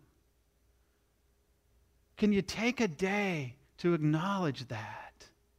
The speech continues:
Can you take a day to give space for him to speak, for him to give you a different perspective?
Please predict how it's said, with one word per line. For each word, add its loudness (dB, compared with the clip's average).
Can 4
you 4
take 2
a 4
day 4
to -4
give 4
space 4
for 0
him 4
to -2
speak, -2
for 0
him 4
to 6
give 2
you 6
a 4
different 2
perspective? -2